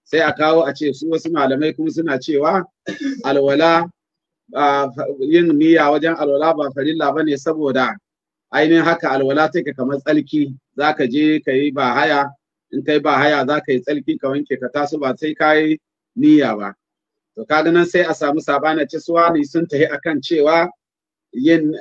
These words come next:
ainihin wato niyya wajen alwala farilla ne, su wani sun tahi ga cewa ba farilla ba ne. To haka dukkanin abin da ya shahi hukunce-hukunce na shari'a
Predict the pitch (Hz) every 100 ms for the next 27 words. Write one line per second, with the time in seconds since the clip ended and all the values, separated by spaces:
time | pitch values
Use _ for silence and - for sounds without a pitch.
0 | - 151 156 160 160 165 165 147 143 139
1 | 156 165 147 139 151 156 156 143 135 135
2 | 165 170 180 _ _ _ 131 147 160 147
3 | 123 127 123 160 170 156 160 160 151 156
4 | 139 165 156 143 131 127 123 127 113 110
5 | 104 - _ _ _ - 139 196 202 139
6 | 226 - 175 175 165 156 160 147 143 135
7 | 135 147 131 127 120 160 - 127 123 143
8 | 143 120 123 139 127